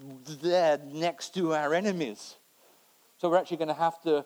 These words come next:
if we wanna see God, we're gonna have to maybe look back into our past and into our challenge and into our difficulty and face the thing that's bearing down on us. And if we don't wanna do that, sometimes we don't wanna do that, and we just keep our eyes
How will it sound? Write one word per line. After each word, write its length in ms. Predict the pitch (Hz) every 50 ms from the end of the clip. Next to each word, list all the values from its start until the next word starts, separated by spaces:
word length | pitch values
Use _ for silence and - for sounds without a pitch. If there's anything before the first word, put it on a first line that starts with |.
| - _
if 140 | - 226 -
we 80 | 185 175
wanna 240 | 185 208 208 185
see 240 | - - - 190 175
God, 260 | 165 202 202 196 151
we're 60 | 131 143
gonna 120 | 156 156
have 180 | 151 151 156 -
to 60 | 147
maybe 220 | 156 165 151 143
look 300 | 143 151 170 170 - -
back 400 | - 170 185 143 107 - - - -
into 320 | 143 151 151 - 147 131
our 100 | 110 101
past 420 | - - 101 87 85 82 - - -
and 80 | 113
into 220 | 123 151 156 - 139
our 100 | 113 110
challenge 380 | - - 117 98 95 95 95
and 100 | - 131
into 160 | 151 160 - 143
our 80 | 110
difficulty 680 | 101 - 120 113 113 - - 107 92 - - 104 101 107
and 200 | 107 113 113 -
face 540 | _ _ 165 170 170 143 - - - - - _ _ _ _ _
the 80 | - 117
thing 220 | - 117 107 98
that's 180 | 95 98 - _
bearing 500 | 110 98 - 107 98 92 87 87 82 82
down 220 | 90 85 80 78
on 60 | 78 - 80 73 _
us. 140 | _ _ _ _ _ _ _ _ _ _ _ _ _ _ _ _ _ _
And 100 | 120 117
if 60 | 104
we 100 | 123 123
don't 120 | 135 143
wanna 140 | 139 123 120
do 120 | 110 110
that, 160 | 98 90 82 -
sometimes 360 | - 101 101 - 98 90 87
we 60 | 90
don't 200 | 85 92 90 82
wanna 180 | 78 71 71 80
do 140 | 78 69
that, 100 | 71 80
and 100 | 87 82
we 80 | 87 90
just 160 | 82 85 -
keep 200 | - - 90 -
our 200 | 90 85 87 87
eyes 240 | 87 87 - - -